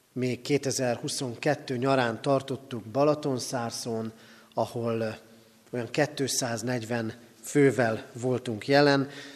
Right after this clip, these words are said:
Hirdetjük ezt a testvéreknek, írjuk be a naptárba: július huszonegytől huszonhatodikáig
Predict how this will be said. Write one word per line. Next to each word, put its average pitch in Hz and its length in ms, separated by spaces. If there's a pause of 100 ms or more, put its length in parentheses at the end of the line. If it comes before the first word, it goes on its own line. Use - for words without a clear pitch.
(480)
Hirdetjük 135 580
ezt 120 200
a 120 60
testvéreknek, 127 920 (260)
írjuk 143 300
be 123 100
a 113 60
naptárba: 117 600
július 131 520
huszonegytől 131 800
huszonhatodikáig 117 1160